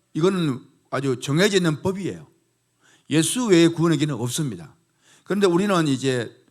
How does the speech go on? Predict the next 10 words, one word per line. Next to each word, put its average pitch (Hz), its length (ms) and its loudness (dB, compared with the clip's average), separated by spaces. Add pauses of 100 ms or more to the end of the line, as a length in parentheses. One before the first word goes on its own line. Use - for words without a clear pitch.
(300)
막연하게 185 640 2
생각하기를 123 760 -4 (420)
이스라엘은 170 640 2
하나님의 156 320 0
백성, 139 280 -4
이 151 80 -2
생각, 131 260 -6
그거는 165 380 -4
육신적인 190 480 -6
이야기예요. 85 380 -20